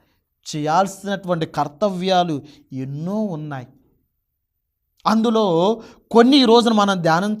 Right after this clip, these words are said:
చేద్దాము. ప్రియ సహోదరి సహోదరులారా, ఆ రక్షకుని రాక ద్వారా ఆ వరాల వేడుక మనం జరుపుకోవాలి అంటే,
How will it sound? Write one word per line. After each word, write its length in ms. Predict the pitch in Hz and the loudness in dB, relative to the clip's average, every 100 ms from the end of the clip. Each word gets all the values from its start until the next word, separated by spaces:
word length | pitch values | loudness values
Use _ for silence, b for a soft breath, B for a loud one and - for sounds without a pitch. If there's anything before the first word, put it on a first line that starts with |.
| 185 | -6
చేద్దాము. 520 | 170 151 156 170 - B B | -6 -4 -4 -4 -8 B B
ప్రియ 220 | 170 185 165 | -2 0 0
సహోదరి 580 | 170 147 196 180 165 | 0 -2 0 2 0
సహోదరులారా, 920 | 165 - 131 - 143 135 127 113 110 - _ _ _ B B B | -4 -10 -10 -10 -12 -12 -14 -16 -18 -20 _ _ _ B B B
ఆ 80 | 196 208 | 8 8
రక్షకుని 560 | 214 - 294 277 277 247 | 6 2 0 2 2 2
రాక 340 | 175 175 196 | 6 4 4
ద్వారా 680 | 220 165 160 151 151 175 240 - B B 170 | -2 0 2 2 4 4 4 0 B B 6
ఆ 260 | 208 214 | 8 8
వరాల 640 | 170 143 165 196 247 262 247 | 6 2 4 8 8 10 6
వేడుక 600 | 170 151 202 262 294 277 | 2 6 10 10 8 2
మనం 380 | 233 220 208 | 4 4 2
జరుపుకోవాలి 920 | 156 170 190 240 196 214 196 185 175 | 4 4 4 -2 0 2 6 6 6
అంటే, 400 | 175 160 165 135 | 0 -2 -4 -6